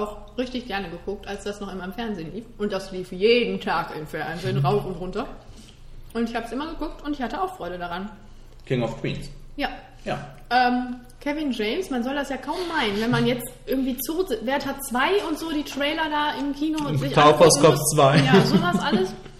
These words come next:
Speaker 1: Aber ich fand den da lustig und ich fand den da sympathisch. Ich mochte auch sie gerne. Le-, Lia Remini war das, glaub ich. Das war eine, das war eine Sitcom und das war auch, wie eine Sitcom sein sollte und das war, das war lustig. Ich hab das gerne geguckt. Und das hatte auch tausend
Speaker 2: Schön.
Speaker 1: Staffeln.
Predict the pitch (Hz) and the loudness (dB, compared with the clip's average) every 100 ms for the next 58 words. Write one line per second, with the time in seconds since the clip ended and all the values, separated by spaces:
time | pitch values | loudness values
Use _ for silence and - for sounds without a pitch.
0 | - - - - - 240 269 - 311 302 | -18 -20 -20 -20 0 2 4 2 -2 0
1 | 381 403 415 480 - 403 277 247 254 254 | 2 4 4 2 0 0 0 0 -2 -4
2 | - 349 349 311 285 262 247 262 320 392 | -4 -6 -4 -2 -2 0 -2 -2 -2 -2
3 | 392 330 269 311 - - 233 226 262 262 | -2 -4 -6 -8 -6 -4 -4 0 0 0
4 | 302 320 339 233 214 214 226 208 196 214 | -6 -6 -4 -4 -4 -4 -2 -2 -2 -4
5 | 320 302 285 294 285 285 302 - - - | -6 -6 -8 -8 -8 -6 -8 -12 -20 -20
6 | - - - - - - 320 302 370 381 | -20 -20 -20 -20 -20 -10 -8 -2 0 0
7 | - 285 - 330 - 403 415 - 480 523 | -4 -4 -2 -2 2 2 2 2 0 2
8 | 427 349 285 240 294 294 302 277 269 320 | -2 -2 -2 0 -2 -2 -4 -6 -6 -12
9 | - 269 247 269 349 403 381 427 415 392 | -8 -2 0 0 0 0 0 0 -2 -6
10 | 311 302 294 294 294 294 311 - 349 233 | -8 -8 -8 -4 -2 -2 -6 -8 -6 -4
11 | - 165 - 262 277 285 190 160 165 196 | -6 -12 -12 -8 -6 -6 -8 -8 -10 -12
12 | - - - 220 240 269 233 190 - 185 | -14 -14 -6 -2 -2 -2 -2 -2 -2 0
13 | 156 120 196 185 180 | 2 2 0 -2 -4